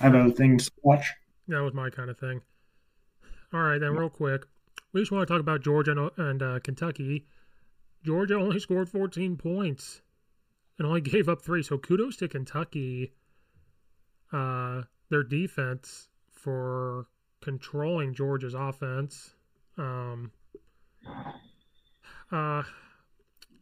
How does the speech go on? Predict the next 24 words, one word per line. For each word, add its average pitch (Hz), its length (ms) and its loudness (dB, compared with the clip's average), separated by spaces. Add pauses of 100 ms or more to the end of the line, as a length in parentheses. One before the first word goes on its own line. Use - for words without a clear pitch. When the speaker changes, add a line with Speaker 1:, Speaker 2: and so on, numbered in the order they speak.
(140)
Speaker 2:
where's 139 220 -6
the 123 60 -14
stats 131 500 -6
here? 131 380 -2 (1600)
This, 196 260 0
I, 185 120 2
I, 180 200 0 (280)
I'm 196 140 0
kinda 202 220 2
glad 147 220 2
I 143 80 2
didn't 135 180 0
watch 131 260 -4
this - 160 -4
one 139 140 0
'cause 135 100 -2
I 131 60 -4
think 135 160 -4
I 135 40 -2
would've 131 100 -2
been 127 140 -6
bored. 131 380 -2 (1600)
But, 160 200 0
uh, 139 280 0